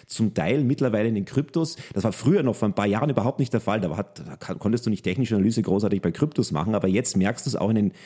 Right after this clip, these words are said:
mittleren Timeframes, wenn du mal so auf H eins, H vier bist, auch im Tageschart bist, du hast wirklich Setups, die zum Teil und zu Marken, die oft perfekt funktionieren. Ich glaub, das liegt einfach halt daran, dass die meisten,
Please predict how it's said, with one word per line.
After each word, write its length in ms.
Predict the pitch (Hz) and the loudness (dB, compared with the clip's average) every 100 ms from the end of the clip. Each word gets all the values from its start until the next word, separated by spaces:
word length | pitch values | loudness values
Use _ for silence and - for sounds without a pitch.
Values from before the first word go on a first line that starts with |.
| - - | -10 -2
mittleren 400 | 117 147 131 131 | 0 2 2 2
Timeframes, 580 | 95 123 - 127 127 101 | 2 0 2 2 2 2
wenn 100 | 98 | 2
du 120 | 95 | 2
mal 80 | 98 | 0
so 100 | 92 | -2
auf 160 | - | -2
H 100 | 87 | -4
eins, 340 | - 120 131 98 | 0 0 0 -4
H 80 | |
vier 220 | - 127 147 | -2 -2 0
bist, 340 | 135 117 - - - | 0 -2 -6 -20 -10
auch 120 | 90 | -4
im 100 | 95 | -2
Tageschart 640 | 90 95 135 - 120 113 127 | 0 0 -2 -4 -2 -2 -2
bist, 240 | 120 - - - - | -4 -6 -18 -12 -4
du 120 | 92 | -2
hast 220 | 113 - | -2 0
wirklich 320 | 123 160 151 | 0 0 0
Setups, 400 | - 113 - 139 | 0 0 0 0
die 80 | 127 | -2
zum 200 | 120 117 | 0 0
Teil 200 | 87 107 | 2 2
und 120 | 117 | 2
zu 140 | - 110 | 2 2
Marken, 420 | 85 95 - 139 | 2 0 -2 -2
die 80 | - | 0
oft 160 | 117 | -2
perfekt 320 | - - - - | -2 -2 -4 -2
funktionieren. 600 | 135 120 107 98 143 156 | -4 -2 0 2 2 -2
Ich 100 | - | -2
glaub, 200 | 101 - | -2 0
das 120 | 120 | 0
liegt 160 | 139 | 0
einfach 300 | - 120 123 | 0 0 0
halt 160 | 110 - | 0 0
daran, 340 | 80 107 143 | 0 2 0
dass 160 | 120 104 | 0 -2
die 80 | 98 | 0
meisten, 500 | 85 98 123 151 | 0 0 0 -2